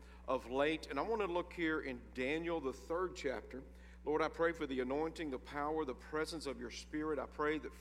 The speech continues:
freedom, liberty, Lord God, will come to those that are here, and we give you praise. I want you to look here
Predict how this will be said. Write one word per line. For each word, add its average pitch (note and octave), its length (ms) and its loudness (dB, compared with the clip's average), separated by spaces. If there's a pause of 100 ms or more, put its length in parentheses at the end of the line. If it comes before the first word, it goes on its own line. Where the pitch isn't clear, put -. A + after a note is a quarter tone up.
freedom, D#3+ 460 0
liberty, D#3+ 520 0 (420)
Lord C#3+ 320 2
God, C#3 300 4
will A#2+ 140 -2 (160)
come D3 160 2
to B2+ 120 -4
those B2 340 0
that G#2+ 100 -6
are G2 180 -8
here, C3+ 380 0
and A#2 100 -10
we B2+ 80 -6
give B2+ 200 -8
you G#2+ 100 -8 (140)
praise. B2+ 500 0 (500)
I - 40 -6
want A3 140 -4
you A#3 60 0
to F3+ 60 4
look E3+ 260 4
here C#3 380 4